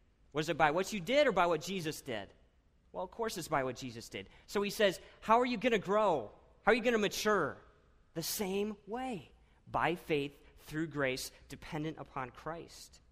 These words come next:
So what's so bad about our flesh? You know, our own strengths, our own abilities that we have. What's so bad about that? Why can't, okay, we're doing good. You're saying that I could do good, possibly,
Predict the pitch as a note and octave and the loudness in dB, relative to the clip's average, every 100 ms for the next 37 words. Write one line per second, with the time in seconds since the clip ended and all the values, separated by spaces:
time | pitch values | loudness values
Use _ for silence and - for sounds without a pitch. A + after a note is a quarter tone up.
0 | _ _ _ _ - _ _ _ _ _ | _ _ _ _ -20 _ _ _ _ _
1 | _ _ _ - A3 A3 F#3+ A#3+ - D4+ | _ _ _ -10 -8 -8 -4 -6 -4 -2
2 | B3+ E3 D#3+ D3+ C#3 B2+ A#2+ A2+ - A#2 | 0 4 4 4 2 2 0 -4 -8 -10
3 | F#2 - - - - - - _ - D#3+ | -10 -12 -16 -16 -20 -20 -20 _ -12 -6
4 | D#3+ C#3 C3+ F3 G3+ - E3+ D#3+ - - | -2 0 0 -2 -4 -2 -2 -2 -6 -4
5 | C#3 A2+ C#3+ F3 D3+ C#3 B2+ A#2 B2 - | -4 -2 -2 -2 -2 -2 -4 -6 -10 -12
6 | - - _ - A2+ D#3 - G2+ F#2 G#2 | -20 -20 _ -8 -6 -6 -6 -6 -6 -12
7 | - - _ _ - E3+ - A3+ D#3 C3 | -18 -20 _ _ -8 -8 -2 -2 2 2
8 | D3 D3+ A2 G2+ - G#2 A#2 E3 G3+ F#3+ | 2 0 -2 -4 -2 -2 -2 -4 -4 -8
9 | - - - - E3 E3+ D#3+ D#3 C#3+ F3 | -12 -20 -16 -12 -6 -4 -2 -4 -2 -2
10 | G3 C#3+ G#2 C3 F#3 B2+ D3+ D3+ - - | 0 -4 -6 -4 -2 -2 -6 -12 -16 -20
11 | - D3+ G3+ F#3+ D#3+ D3 D#3+ C3+ C3+ E3 | -8 -4 0 0 2 0 0 -6 -6 -6
12 | - B2+ D#3 E3 - C3 C#3+ E3 E3+ F3 | -4 -4 -2 -4 0 0 0 -4 -4 -4